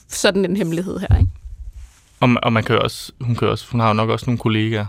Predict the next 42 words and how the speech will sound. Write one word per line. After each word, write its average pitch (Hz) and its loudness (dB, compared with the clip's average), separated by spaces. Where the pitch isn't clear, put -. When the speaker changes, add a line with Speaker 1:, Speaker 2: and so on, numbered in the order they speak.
Speaker 2:
på 110 -2
det 104 -2
gymnasie, 107 -2
øh, 113 4
måske 101 2
nogle 104 4
mandlige 107 4
kollegaer, 107 0
som - 2
modsat 120 4
også 104 0
har 107 0
det 101 -4
samme, 98 -6
vil 117 2
jeg 101 0
tro, 120 -2
ikke? 180 -8
Øh. 110 0
Speaker 1:
Jo, 170 -4
fordi 202 0
de 220 -2
der 220 4
undervisningssituationer 214 2
er 175 4
jo 226 2
enormt 214 4
intime 190 0
på - -6
mange 170 0
måder. 175 -2
Speaker 2:
Mm. 113 4
Speaker 1:
Altså, 196 4
jeg 202 4
tror 196 2
da 180 6
også, 208 0
det 226 -2
er 214 2
derfor, 202 -2
hun 190 -2
reagerer, 180 -2